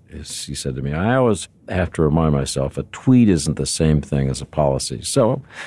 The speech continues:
eh, you can tweet, but that doesn't mean I'm gonna issue an order changing our, our deployments or notifying allies.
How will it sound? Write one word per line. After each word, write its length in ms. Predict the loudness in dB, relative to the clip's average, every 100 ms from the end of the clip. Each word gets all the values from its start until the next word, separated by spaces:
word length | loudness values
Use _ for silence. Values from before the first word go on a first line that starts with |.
| -18 -10 2
eh, 220 | 4 6
you 60 | 4
can 200 | 0 0
tweet, 440 | 2 2 2 0
but 160 | -6 -2
that 100 | 0
doesn't 260 | 2 4
mean 180 | 6 4
I'm 140 | 4 2
gonna 200 | 2 0
issue 340 | -2 -2 0
an 80 | 0
order 400 | 0 0 -2 -6 _
changing 520 | -2 2 2 0 -2
our, 240 | -2 -6 -8
our 340 | -6 -4 -6 -8
deployments 840 | -10 -2 0 2 0 -2 -6 -8
or 200 | -8 -8 -6
notifying 640 | -2 -2 -2 -4 -2 -4
allies. 720 | -4 -4 -4 -4 -6 -10 -12